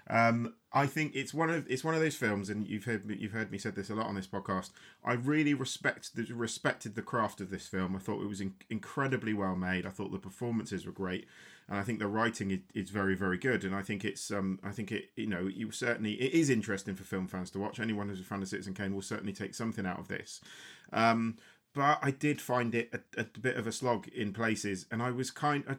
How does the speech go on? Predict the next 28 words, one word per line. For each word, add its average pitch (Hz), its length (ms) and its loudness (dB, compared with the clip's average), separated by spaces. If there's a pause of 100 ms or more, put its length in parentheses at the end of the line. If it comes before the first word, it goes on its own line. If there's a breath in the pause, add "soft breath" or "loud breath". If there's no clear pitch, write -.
(540 loud breath)
I 127 60 -2
don't 165 180 6
know 156 120 6
why, 139 380 6
but 95 140 -4
I 113 80 2
was 117 140 0
kind 143 260 2
of 123 80 -2
expecting 110 800 -2
maybe 117 440 0
Fincher 120 360 -2
to 110 140 -4
go 110 220 4
a 101 40 2
bit 117 220 2
off 113 180 -2
the 110 80 0
wall 117 220 2
with 131 160 2
this 135 240 0
and 120 100 -4
do 113 140 0
something 110 340 0
a 110 80 2
bit - 360 -2
different 110 540 -2
to 98 320 -2